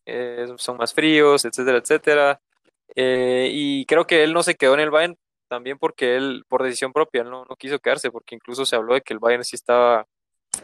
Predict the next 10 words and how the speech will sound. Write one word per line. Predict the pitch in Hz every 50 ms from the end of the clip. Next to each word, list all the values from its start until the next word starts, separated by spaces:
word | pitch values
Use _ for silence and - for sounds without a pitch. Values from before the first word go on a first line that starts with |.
| _ _ _
eh, | _ 117 113 113 113
dispuesto | 113 117 - - - 120 - - 123 120 113
a, | 107 -
a | 117 -
pagar | _ - 110 113 113
la, | 123 123 113 110 110 - _ _ _ _ _ _ _ _ _ _ _ _ _ _ _ _
la | - 113 113
cláusula, | - - 139 131 165 185 - 202 185 185 180 175 - _ _ _ _ _ _ _ _ _ _ _
eh, | - - 117 120 120 120 120 117 113 - -
y | 120 117 113